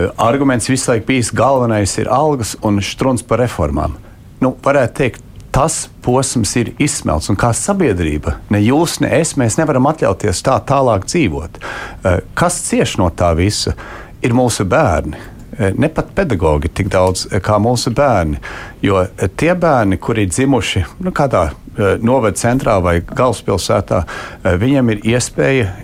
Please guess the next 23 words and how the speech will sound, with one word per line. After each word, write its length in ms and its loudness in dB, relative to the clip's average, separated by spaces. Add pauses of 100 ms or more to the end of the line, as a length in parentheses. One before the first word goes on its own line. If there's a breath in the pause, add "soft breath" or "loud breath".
eh, 180 2
iegūt 480 -2
ļoti, 400 0
ļoti 300 0
labu 260 2 (200)
izglītību. 580 0
Latvijā, 380 2
lai 140 4
nu 120 0
kas, 240 0
bet 240 -6
te 120 0
var 160 2
ie-, 280 0
iegūt 380 0
ļoti 220 0
labu 200 0
izglītību. 500 -2
Tā 160 0
grūtība, 560 0 (480 loud breath)
ka 120 0
ne 120 2
visi 400 -2